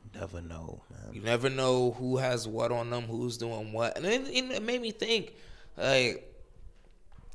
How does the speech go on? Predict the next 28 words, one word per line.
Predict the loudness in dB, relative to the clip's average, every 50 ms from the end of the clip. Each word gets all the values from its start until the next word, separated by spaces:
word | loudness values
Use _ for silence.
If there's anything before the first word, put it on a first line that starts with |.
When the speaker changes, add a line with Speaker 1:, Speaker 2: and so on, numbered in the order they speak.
| -14 -14 -12 -8
Speaker 2:
not | -4 -2 2 2 2 2 0 -4 -12 -12 -4
to, | -2 2
like, | 2 4 4 4 2 0 -4 -8 -6
never, | 2 6 6 8 8 8 6 6 2 0
I'm | -4
not, | -4 -4 -4 -2
trust | 2 4 4 4 4
me, | 0
I'm | -2
not | 0 -2 -2
making | -2 -4 -4 -4
it | -6 -4
about | -4 -4 -4 -2
us, | -2 0 0 -2 -4 -6 -12 -16 -18 -18 -14 -4 -2
but, | -2 0
like, | 2 4 4 4 4 2 -2 -6 -6
you | 0 4
know | 4 4
how | 4 4
many | 2 2 4 4
strip | 4 6 6 4 4 4
malls | 4 4 4 6 4
in | 2 2
L | 2 4 4
A | 4 4
look | 4 0 -2 0 0 -2
like | -2 -2 -2 -2
that? | -4 -2 -2 -4 -8 -10